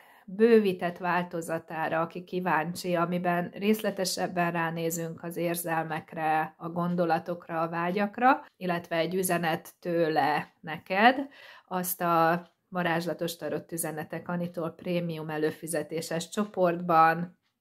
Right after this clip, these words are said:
nézhetitek meg. Nagyon sok szeretettel várok mindenkit a csoportba.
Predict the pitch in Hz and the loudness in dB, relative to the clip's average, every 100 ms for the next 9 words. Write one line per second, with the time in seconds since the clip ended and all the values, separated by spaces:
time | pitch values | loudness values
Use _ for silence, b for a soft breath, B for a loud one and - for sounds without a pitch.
0 | _ _ _ - 175 175 - 151 - 165 | _ _ _ -6 -2 -2 -2 -6 -6 -8
1 | 160 156 - 170 170 160 - - _ _ | -8 -10 -6 0 0 0 -6 -16 _ _
2 | 196 185 185 180 180 - 180 170 165 165 | -4 -2 0 -2 -4 -2 0 0 -2 -8
3 | 165 165 175 170 170 170 175 170 160 165 | -4 -2 2 2 0 -4 -6 -4 -4 -6
4 | 170 170 175 180 175 175 165 170 156 160 | -10 -12 -10 -8 -6 -4 -4 -2 -2 -2